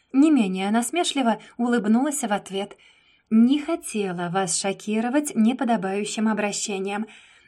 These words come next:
Не соблаговолите ли вы проследовать за мной, глубоко уважаемый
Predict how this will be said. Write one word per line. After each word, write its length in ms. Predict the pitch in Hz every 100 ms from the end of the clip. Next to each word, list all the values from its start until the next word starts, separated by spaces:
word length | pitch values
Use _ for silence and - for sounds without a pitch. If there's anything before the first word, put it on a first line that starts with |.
| _ -
Не 260 | 226 233 247
соблаговолите 1080 | - 240 214 214 208 214 214 247 311 - 302
ли 220 | 262 240
вы 400 | 160 165 175 220 -
проследовать 920 | 226 214 - 220 254 269 285 285 -
за 240 | 233 240 330
мной, 420 | 339 214 165 156 - - _
глубоко 560 | 208 214 240 247 247 202
уважаемый 1000 | 185 180 185 170 190 240 277 302 302